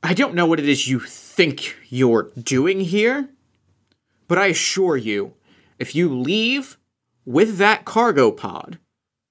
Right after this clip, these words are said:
you will," I would be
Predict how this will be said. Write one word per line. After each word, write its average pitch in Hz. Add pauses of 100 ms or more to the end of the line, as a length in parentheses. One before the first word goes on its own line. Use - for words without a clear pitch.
(1400)
you 156
will," 165 (1600)
I 160
would 139
be 135